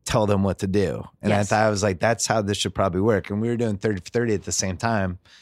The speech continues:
Speaker 1: And Connor was a lot like that too. And just watching those two things together, I was like, "That's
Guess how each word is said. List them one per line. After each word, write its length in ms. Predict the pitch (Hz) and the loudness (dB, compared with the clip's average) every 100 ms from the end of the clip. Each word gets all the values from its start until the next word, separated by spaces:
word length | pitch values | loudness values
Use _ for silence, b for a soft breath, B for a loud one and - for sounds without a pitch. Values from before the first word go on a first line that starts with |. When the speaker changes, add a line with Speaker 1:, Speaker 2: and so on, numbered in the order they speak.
| b b | b b
Speaker 1:
And 100 | 104 | -4
Connor 320 | 120 135 143 | 2 2 2
was 160 | 110 98 | 2 2
a 60 | |
lot 240 | 104 95 85 | 2 2 0
like 160 | 98 | -2
that 220 | 98 90 - | 0 0 0
too. 280 | 127 110 | 0 2
And 320 | 92 87 - - | 0 -2 -4 -4
just 260 | 117 - | -4 -2
watching 460 | 113 107 120 120 107 | 2 2 4 2 2
those 220 | 101 98 | 2 0
two 100 | - | -4
things 260 | 101 98 - | -2 -4 -2
together, 280 | 107 107 | -2 -2
I 40 | 87 | -4
was 120 | 87 | -6
like, 140 | 87 | -6
"That's 340 | 87 135 - | -4 -4 -4